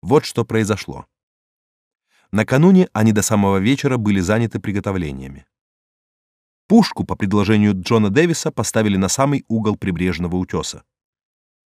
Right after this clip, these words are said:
Лафет Джон Дэвис и Васкиц установили без труда, но орудие оказалось очень тяжёлым. Тащить его сначала по прибрежному песку, а затем через скалы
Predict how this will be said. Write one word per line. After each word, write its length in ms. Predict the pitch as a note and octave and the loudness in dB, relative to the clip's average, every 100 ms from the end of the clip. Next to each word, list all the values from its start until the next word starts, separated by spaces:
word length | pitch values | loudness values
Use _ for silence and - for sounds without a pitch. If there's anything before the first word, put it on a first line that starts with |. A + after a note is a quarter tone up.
| _ | _
Лафет 400 | F#2+ G#2+ D3 D#3+ | -4 -2 2 0
Джон 280 | B2 C3 C3+ | 0 0 2
Дэвис 300 | C#3+ C3 - | 4 2 0
и 80 | C3+ | -2
Васкиц 420 | B2 A#2+ A#2+ A2+ - | 0 -2 -4 -10 -10
установили 500 | G#2 - F#2+ F#2 A2+ | -10 -4 -2 0 0
без 180 | G2 F#2 | -2 -4
труда, 360 | A2+ A2 D#2+ - _ _ - - | -4 -2 -4 -6 _ _ -12 0
но 140 | G#2+ | 2
орудие 320 | A#2 B2+ A#2+ | 4 4 4
оказалось 540 | - G#2+ G#2+ A#2+ A2+ - | 0 -2 0 0 0 -2
очень 300 | A#2 - F2+ | -6 -4 -6
тяжёлым. 500 | F#2 D2+ D2 C#2 C2 _ _ _ _ _ _ _ - | -4 -6 -8 -10 -16 _ _ _ _ _ _ _ -4
Тащить 380 | A2+ - D3+ | -2 0 -2
его 140 | C3 B2 | 0 0
сначала 380 | B2 A2+ C3 A2+ | 0 2 2 2
по 160 | A2 | 0
прибрежному 560 | - A#2 A#2+ G#2+ A2 A2+ | 2 2 4 4 2 2
песку, 480 | A2+ - - D#3+ - _ _ - _ | 0 -2 -2 -2 -4 _ _ -20 _
а 80 | A2 | 0
затем 320 | A2+ C3+ B2 | 2 2 0
через 300 | - G2+ - | 0 -2 -2
скалы 460 | - E3 D3 D#2 | -4 -2 -2 -4